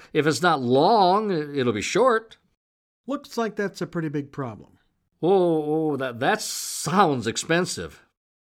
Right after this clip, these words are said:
Speaker 2: You're gonna need to replace those tires soon.
Speaker 1: Good grief. Could this guy be any more vague? Vague means unclear, uncertain, unspecific. But sometimes people are vague by accident.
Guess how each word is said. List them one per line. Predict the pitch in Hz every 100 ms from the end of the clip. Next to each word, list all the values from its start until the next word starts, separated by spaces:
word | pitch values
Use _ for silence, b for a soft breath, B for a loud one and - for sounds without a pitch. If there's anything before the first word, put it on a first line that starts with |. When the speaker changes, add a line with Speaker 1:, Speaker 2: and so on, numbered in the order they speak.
| _ _ _
Speaker 2:
You're | 190 214
gonna | 240
need | 208 208
to | 165
replace | 151 147 180 175
those | 160 139
tires | - 165 156 127
soon. | - 120 113 - _ _ _ _ _ 123
Speaker 1:
Good | 107 147 123
grief. | 107 95 90 82 - _ _
Could | 143
this | 269 -
guy | 214
be | 135 131
any | 127
more | 113 113
vague? | 95 80 101 95 104 101 - b b b b b
Vague | 131 143 214 170
means | 156 156 151 147 135 - _ -
unclear, | 117 110 - 139 156 170 180 180 156
uncertain, | 104 101 - - 185 190 190 185 - -
unspecific. | 120 120 - - - 202 208 214 - b b b b _ _ _ B -
But | 226 -
sometimes | - 330 370 254 208 190
people | - 247 240 220
are | 185
vague | 175 190 165
by | 165 165 -
accident. | 226 311 - - 107 85